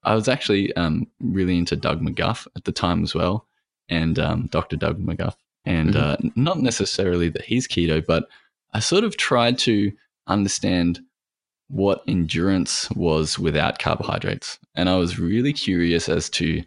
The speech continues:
Speaker 1: you know, because in these long rides, these long events, you simply just get sick of,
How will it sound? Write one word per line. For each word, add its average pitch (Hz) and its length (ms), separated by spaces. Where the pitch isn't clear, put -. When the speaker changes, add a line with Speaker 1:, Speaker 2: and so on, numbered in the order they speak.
Speaker 1:
you 95 140
know, 78 80
because 113 260
in 127 140
these 113 200
long 120 280
rides, 80 380
these 82 180
long 98 220
events, 80 460
you 123 200
simply 131 640
just - 260
get - 220
sick - 420
of, 80 320